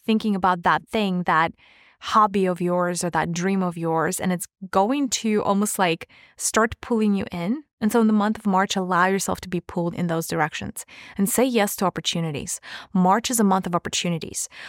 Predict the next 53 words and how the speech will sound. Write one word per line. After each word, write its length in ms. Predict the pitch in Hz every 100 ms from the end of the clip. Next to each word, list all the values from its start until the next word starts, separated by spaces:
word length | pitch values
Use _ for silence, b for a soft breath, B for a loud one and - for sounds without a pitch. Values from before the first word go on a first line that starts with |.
| B
You 240 | 190 226 330
may 300 | 247 247 240
have 280 | 196 180 -
people 260 | 180 175
knocking 520 | 175 180 214 254 277
on 140 | 262 262
your 180 | 262 247
door. 540 | 202 185 180 180 180 B B B
You 160 | 214 262
may 260 | 240 202
have 320 | 185 180 180
people 460 | - 180 - 156 - -
offering 400 | 196 214 254 240
you 120 | 240
to, 220 | 247 240
like, 300 | 220 196 - _ _
collaborate 1000 | - 226 226 247 247 240 226 214 214 214 -
or 260 | 190 180 -
offering 360 | 190 - 262
you 100 | 254
jobs 580 | 240 214 208 208 208 196
or 140 | - 180
coming 340 | - 214 254
out 120 | 247
of 80 | 240
the 100 | 226
woodwork 540 | 226 226 214 208 208 -
saying, 540 | - 208 202 196 190 - B B B B -
"I 60 |
have 280 | 180 208 226
an 80 | 240
idea." 640 | 240 202 190 175 170 196 - B B -
And 140 | 208
whereas 300 | 233 233 233
maybe 360 | - 208 220 214
your 220 | 208 190
usual 320 | 185 226 240
propensity 640 | - 202 170 175 - 190
is 100 | - -
to 80 | 208
be 80 |
a 40 | 247
little 200 | 330 359
bit 160 | 381
cautious 560 | - 339 349 330 320 285
and 80 | 247
a 40 |
little 220 | 247 294
bit 160 | 294 339
skeptical 680 | - 302 - 294 294 294 302
of 220 | - 247
these 200 | 269 262
things, 340 | - 262 254